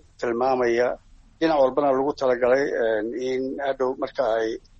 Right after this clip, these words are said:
hawshiisa la gelayo loo sameeyo qoraal, qoraal ka faahfaahsan intan oo, een, muxuu ahaa,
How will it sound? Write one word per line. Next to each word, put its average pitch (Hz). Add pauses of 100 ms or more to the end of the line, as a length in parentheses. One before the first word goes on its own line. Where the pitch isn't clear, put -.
(280)
hawshiisa 131
la 117
gelayo 127
loo 120
sameeyo 120 (920)
qoraal, 131
qoraal 135 (200)
ka -
faahfaahsan 120
intan 127 (180)
oo, 107 (640)
een, 120
muxuu 127
ahaa, 110